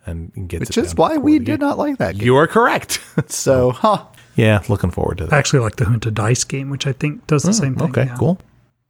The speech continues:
Speaker 3: Or Junta Viva El Presidente.
Speaker 1: Okay.
Speaker 2: I really like Roll Through the Ages as an alternative to Through the Ages.
Speaker 3: Uh, yeah, they're
Speaker 2: They're
Speaker 3: not
Speaker 2: very
Speaker 3: really
Speaker 2: different games.
Speaker 1: Yes.
Speaker 2: But Roll
Speaker 3: Yeah.
Speaker 2: Through the Ages is
Speaker 3: No,
Speaker 2: a great
Speaker 3: Era's,
Speaker 2: game.
Speaker 3: Era's a lot better than Roll Through the Ages.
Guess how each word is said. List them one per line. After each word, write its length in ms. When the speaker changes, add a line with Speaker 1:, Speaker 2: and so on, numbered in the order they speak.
Speaker 3:
Or 100
Junta 440
Viva 300
El 180
Presidente. 720
Speaker 1:
Okay. 240
Speaker 2:
I 60
really 300
like 200
Roll 160
Through 220
the 180
Ages 760
as 180
an 280
alternative 600
to 220
Through 260
the 140
Ages. 560
Speaker 3:
Uh, 500
yeah, 340
they're 120
Speaker 2:
They're 120
Speaker 3:
not 100
Speaker 2:
very 220
Speaker 3:
really 120
Speaker 2:
different 300
games. 320
Speaker 1:
Yes. 400
Speaker 2:
But 60
Roll 80
Speaker 3:
Yeah. 140
Speaker 2:
Through 100
the 140
Ages 440
is 400
Speaker 3:
No, 380
Speaker 2:
a 200
great 20
Speaker 3:
Era's, 260
Speaker 2:
game. 260
Speaker 3:
Era's 260
a 60
lot 180
better 220
than 100
Roll 160
Through 180
the 120
Ages. 340